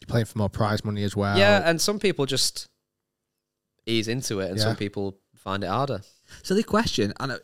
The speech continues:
Speaker 3: probably the answer's both, but is it that it's so much harder to, to win, or, which I guess it obviously is, than, like, the Challenge Tour, but is it also that the cut becomes so much harder 'cause the actual field are better?
Speaker 2: Yeah, yeah, cuts are, uh, the cuts in some events,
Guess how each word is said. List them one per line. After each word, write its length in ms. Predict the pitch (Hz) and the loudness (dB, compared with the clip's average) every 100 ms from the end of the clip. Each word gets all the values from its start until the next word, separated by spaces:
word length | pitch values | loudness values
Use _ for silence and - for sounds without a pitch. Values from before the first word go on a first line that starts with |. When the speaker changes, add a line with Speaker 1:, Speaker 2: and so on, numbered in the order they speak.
| - - | -12 -4
Speaker 3:
probably 280 | 127 117 - _ | 0 0 0 _
the 80 | 117 | -8
answer's 260 | 110 107 | -6 -6
both, 380 | 95 113 104 107 | -2 0 0 -2
but 160 | 120 - - - _ _ | -6 -8 -12 -20 _ _
is 160 | - 175 | -2 0
it 80 | 175 | 2
that 80 | 180 | 0
it's 260 | 165 - - - | 0 -4 -8 -2
so 160 | 156 | 0
much 140 | 147 - | 0 -2
harder 320 | 127 127 120 | 0 0 -2
to, 240 | - 123 | -2 -4
to 240 | - - 113 | -4 -4 -2
win, 520 | 101 131 123 64 113 _ _ - | 0 -2 -2 -6 -14 _ _ -8
or, 120 | 110 | -8
which 160 | - - | -6 -8
I 60 | 101 | -6
guess 180 | 101 | -8
it 40 | - | -6
obviously 340 | 104 101 - 113 | -6 -2 0 0
is, 180 | 90 | 0
than, 100 | - | -4
like, 80 | 101 92 | -8 -6
the 40 | |
Challenge 260 | 113 110 107 | -4 -2 -2
Tour, 200 | - 101 | -2 -2
but 120 | 101 | 0
is 80 | 127 | 0
it 60 | 123 | 2
also 300 | 156 160 151 | 2 4 0
that 40 | 123 | -2
the 100 | 127 _ | -6 _
cut 320 | - 139 123 | -6 -4 -4
becomes 360 | 135 - 143 135 | -8 -2 -2 0
so 180 | 139 135 | 2 2
much 220 | 139 - | 0 -2
harder 260 | 135 139 | -2 0
'cause 220 | 147 131 117 | -2 -4 -2
the 80 | |
actual 360 | 98 - - 104 | -2 -2 -2 -2
field 540 | - - 107 110 127 - | -2 0 2 2 0 -4
are 60 | |
better? 540 | 120 127 131 107 135 139 _ | -4 -2 0 0 -2 -4 _
Speaker 2:
Yeah, 200 | 110 113 | -4 -2
yeah, 40 | 101 | -2
cuts 460 | - 131 - - | -2 -4 -2 -2
are, 200 | 110 101 | 0 0
uh, 280 | 95 95 92 104 _ _ _ _ _ _ _ | 0 0 -2 -8 _ _ _ _ _ _ _
the 80 | 95 | -12
cuts 380 | - 123 - - | -4 -4 -4 -6
in 100 | 92 | -4
some 220 | 90 98 | -2 -2
events, 580 | 90 90 87 76 - - | -4 -4 -4 -2 -2 -4